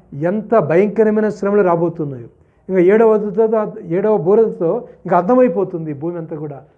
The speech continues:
అంతమైపోతుంది. అలాంటి పరిస్థితి. ఇక్కడ ఆరవ బోతను,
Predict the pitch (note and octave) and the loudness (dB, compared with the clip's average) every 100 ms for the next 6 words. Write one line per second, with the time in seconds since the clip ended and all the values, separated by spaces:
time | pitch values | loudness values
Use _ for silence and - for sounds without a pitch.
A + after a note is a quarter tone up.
0 | _ C#3+ C#3+ E3 D3 C3 B2+ B2+ A#2 _ | _ -14 -10 -8 -8 -12 -18 -20 -20 _
1 | _ C#3 C#3+ C3 B2+ G#2 - _ _ _ | _ -4 -4 -4 -12 -16 -20 _ _ _
2 | _ _ _ _ C#3+ C3+ C#3 F3+ F#3 D3+ | _ _ _ _ -6 0 2 4 4 2
3 | D#3 D#3 C#3 | -2 -6 -10